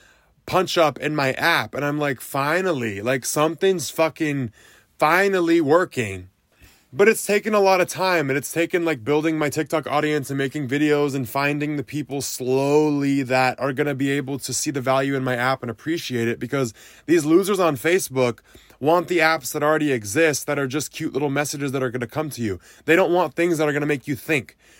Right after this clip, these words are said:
People that are distracting themselves from their life on social media and just scrolling mindlessly are not the ones that are gonna be able to appreciate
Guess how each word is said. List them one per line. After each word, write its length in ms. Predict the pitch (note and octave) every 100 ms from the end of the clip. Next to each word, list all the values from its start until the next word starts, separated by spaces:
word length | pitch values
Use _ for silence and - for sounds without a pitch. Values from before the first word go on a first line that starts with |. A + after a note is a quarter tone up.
| -
People 240 | - F#3
that 120 | G#3 G#3
are 40 |
distracting 540 | F#3 - D#3 D3 C#3
themselves 400 | E3+ E3 - F3
from 140 | E3 D3+
their 140 | C#3
life 220 | B2 C#3+
on 140 | D3 C3
social 320 | C3+ C3 C3+
media 260 | B2 C3+ C#3
and 120 | B2+
just 180 | B2 -
scrolling 380 | - C3 C3 C#3
mindlessly 640 | A#2 A#2 C3+ B2 E3+ F3 - - -
are 120 | D3+
not 260 | D3+ D#3
the 100 | C#3+
ones 300 | D#3 D3 D#3
that 120 | C3+ C#3+
are 80 |
gonna 180 | C3 C#3+
be 100 | C3
able 160 | C#3 C3+
to 140 | C3
appreciate 720 | B2+ - F3 F3 C#3+ B2+ A#2+